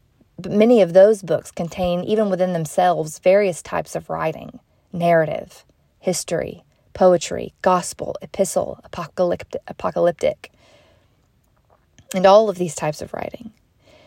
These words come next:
incorporate and engage with historical facts differently. They do this by design.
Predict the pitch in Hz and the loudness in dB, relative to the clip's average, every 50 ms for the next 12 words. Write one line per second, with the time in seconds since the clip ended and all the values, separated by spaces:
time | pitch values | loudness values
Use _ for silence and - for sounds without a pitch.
0 | _ _ _ _ _ _ - - 196 - - 226 226 - - 220 196 185 - 185 | _ _ _ _ _ _ -8 -8 -2 4 6 6 6 6 6 6 6 6 4 -2
1 | 180 180 170 190 190 196 185 - 185 156 180 165 - - 202 190 185 - 175 165 | -2 0 4 4 4 4 4 0 -4 -10 -10 -10 -6 0 0 0 0 0 -4 -6
2 | - 180 165 160 - - - 170 165 - - - - - - - - 190 _ _ | -6 -6 -6 -6 -8 -12 -12 -10 -10 -8 -10 -10 -10 -12 -14 -14 -16 -18 _ _
3 | _ _ _ _ _ _ _ _ _ _ _ _ _ _ _ _ _ _ _ _ | _ _ _ _ _ _ _ _ _ _ _ _ _ _ _ _ _ _ _ _
4 | _ _ _ _ _ _ _ _ _ _ _ - 170 165 196 190 180 170 - - | _ _ _ _ _ _ _ _ _ _ _ -6 0 2 4 4 2 2 -2 -2
5 | 175 175 160 160 160 165 160 160 156 151 147 - - | -2 -2 -2 -2 -2 -2 -2 -2 -4 -6 -8 -12 -14